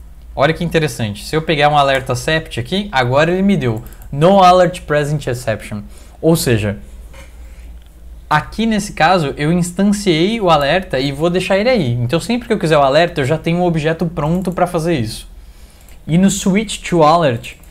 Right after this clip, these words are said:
eu tenho que migrar pro alerta naquele momento, o que não acontece aqui. Então existe uma diferença de comportamento entre usar as duas abordagens.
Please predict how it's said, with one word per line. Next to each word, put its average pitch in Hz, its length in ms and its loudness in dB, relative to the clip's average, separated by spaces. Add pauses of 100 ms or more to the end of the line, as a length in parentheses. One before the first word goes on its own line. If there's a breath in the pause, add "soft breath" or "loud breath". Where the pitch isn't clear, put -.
(220 soft breath)
eu 147 120 2
tenho 165 180 2
que 170 120 0
migrar 170 500 2
pro 185 120 4
alerta 156 420 4
naquele 175 380 2
momento, 170 500 0 (340)
o 135 100 -6
que 139 120 -4
não 165 160 2
acontece 180 480 0
aqui. 117 260 -8 (280 loud breath)
Então 165 160 0
existe 190 240 0
uma 196 120 4
diferença 196 680 0
de 185 100 -4
comportamento 170 800 0
entre 175 240 -2
usar 160 200 2
as 156 80 2
duas 151 240 2
abordagens. 135 720 0